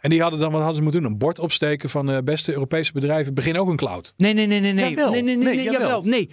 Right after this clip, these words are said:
Speaker 2: want, oh.
Speaker 3: Oh, wa-, dat is toch
Speaker 2: Ja,
Speaker 3: hoe het met
Speaker 2: nee.
Speaker 3: Airbus begon?
Speaker 1: Airbus heeft natuurlijk zijn wortels in vier losse defensiebedrijven. Misschien wel vijf losse
Speaker 3: Dus
Speaker 1: defensiebedrijven.
Speaker 3: dat waren vijf landen?
Speaker 1: Ja,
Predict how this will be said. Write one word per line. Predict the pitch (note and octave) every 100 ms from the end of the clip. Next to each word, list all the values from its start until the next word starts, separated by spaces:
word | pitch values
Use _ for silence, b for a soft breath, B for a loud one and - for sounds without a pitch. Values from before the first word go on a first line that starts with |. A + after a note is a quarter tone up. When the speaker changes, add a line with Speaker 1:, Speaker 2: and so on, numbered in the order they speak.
| B
Speaker 2:
want, | A3+ - -
oh. | B2+ -
Speaker 3:
Oh, | C3 - - -
wa-, | F3 A3+ G3
dat | A3
is | -
toch | G#3
Speaker 2:
Ja, | C#3+
Speaker 3:
hoe | G#3
het |
met | F#3 G3
Speaker 2:
nee. | A#3+
Speaker 3:
Airbus | C3 G#2+
begon? | - - G#2+ F#3 - _ b _ _ _ _ _ _ _ _
Speaker 1:
Airbus | D#3+ A#3+ G3 C3
heeft | B2+ A2
natuurlijk | - A#2+ -
zijn | A#2 A2+
wortels | C#3 F#3 A#2 C#3 - - -
in | B2 A#2+ A#2+ A2
vier | - D#3+ E3+ D#3+ D3
losse | C3+ C#3+ - B2+
defensiebedrijven. | A#2 - B2 A2+ G#2+ G2 G#2+ F2+ F2 F#2+ -
Misschien | B2+ - A2
wel | G2
vijf | A2 A2+
losse | A#2 G2+ -
Speaker 3:
Dus | G2+
Speaker 1:
defensiebedrijven. | F#2+ G#2 - A#2 G#2+ G#2
Speaker 3:
dat | F#2
waren | G#2+
vijf | G#2 -
landen? | A#2 A2+ F2 D#2 _
Speaker 1:
Ja, | B2+